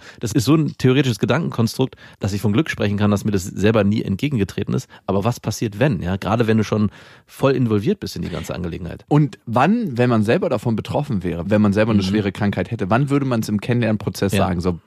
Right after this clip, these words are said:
Speaker 2: beim ersten Date, beim dritten Date
Speaker 1: Mhm.
Speaker 2: oder so nach zwei, drei Wochen?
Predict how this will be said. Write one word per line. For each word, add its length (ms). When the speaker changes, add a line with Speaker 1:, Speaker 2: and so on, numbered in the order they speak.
Speaker 2:
beim 140
ersten 320
Date, 340
beim 160
dritten 320
Date 340
Speaker 1:
Mhm. 140
Speaker 2:
oder 220
so 260
nach 360
zwei, 240
drei 200
Wochen? 360